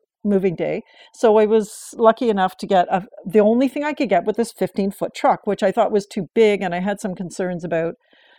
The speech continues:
you know, driving it, frankly. Um, but it was, uh, it was not so bad. And then, so in the end, I, well, the good part about that was it, it was, it was quite easy to drive, and the mirrors were great. And, um, and then the other part was just kind of planning, okay, what's our strategy? We have four full days.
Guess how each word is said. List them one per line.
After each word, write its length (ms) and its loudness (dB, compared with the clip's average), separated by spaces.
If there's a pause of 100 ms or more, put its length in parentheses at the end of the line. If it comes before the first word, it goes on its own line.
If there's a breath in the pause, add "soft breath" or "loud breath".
(180 soft breath)
you 100 0
know, 140 0
driving 440 4
it, 140 -14
frankly. 500 -6
Um, 460 -2
but 160 2 (420)
it 160 0
was, 320 -4
uh, 260 0
it 320 -6
was 140 -2
not 180 0
so 100 -2
bad. 240 4
And 180 2
then, 300 0
so 260 6
in 140 4
the 100 0
end, 160 0
I, 60 4
well, 200 -2
the 120 -6
good 160 -4
part 160 0
about 160 -4
that 140 -2
was 180 -4
it, 100 -6
it 140 -2
was, 200 -2
it 180 0
was 200 0
quite 180 0
easy 240 -2
to 120 -4
drive, 300 0
and 60 -6
the 60 -4
mirrors 340 -4
were 100 -6
great. 360 -4
And, 140 -8 (600 loud breath)
um, 340 6 (260)
and 120 6
then 140 6
the 80 6
other 160 2
part 220 2
was 100 0
just 180 -4
kind 160 0
of 60 2
planning, 420 0
okay, 240 2
what's 320 0
our 80 0
strategy? 520 2
We 120 -2
have 200 -2
four 260 4
full 220 0
days. 420 -2